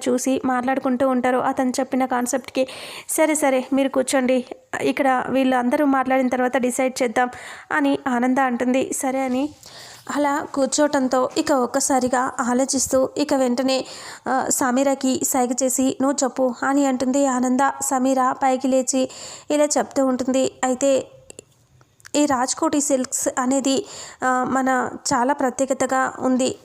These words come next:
కాబట్టి మనం దీన్ని ఇండియాలోనే కాకుండా యుఎస్లో కూడా ఏర్పాటు, బ్రాంచ్ ఏర్పాటు చేయాలి,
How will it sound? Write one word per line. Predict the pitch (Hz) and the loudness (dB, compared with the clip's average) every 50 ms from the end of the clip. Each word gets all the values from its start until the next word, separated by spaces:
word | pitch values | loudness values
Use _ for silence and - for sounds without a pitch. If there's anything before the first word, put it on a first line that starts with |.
| - | -2
కాబట్టి | 302 285 285 262 262 240 - 262 254 - - 269 | 0 2 2 2 0 -2 -2 -2 -2 -2 -2 -2
మనం | 254 254 254 269 262 247 | 0 0 0 0 0 0
దీన్ని | 269 262 254 262 269 262 - - - - - - - | 2 2 2 2 2 0 -2 -8 -16 -18 -10 -4 -2
ఇండియాలోనే | 247 247 240 277 320 330 320 330 285 311 302 | 0 2 4 4 4 4 4 4 2 2 2
కాకుండా | 311 269 262 262 277 254 254 262 262 - - - | 2 0 0 0 0 2 2 2 0 0 -2 -2
యుఎస్లో | 254 254 269 294 285 - - 294 277 | 0 2 2 2 2 2 0 0 0
కూడా | 277 269 262 269 269 262 - - - - | 2 2 2 2 2 0 0 -4 -2 0
ఏర్పాటు, | 262 262 254 254 - 269 262 269 262 | 0 0 0 0 0 -2 2 2 2
బ్రాంచ్ | 254 240 247 240 254 262 269 - | 2 2 0 0 0 0 0 0
ఏర్పాటు | 294 277 277 - 262 254 - - 269 | 0 0 0 0 -2 -2 0 0 0
చేయాలి, | 254 254 247 262 262 - | 2 2 2 2 0 0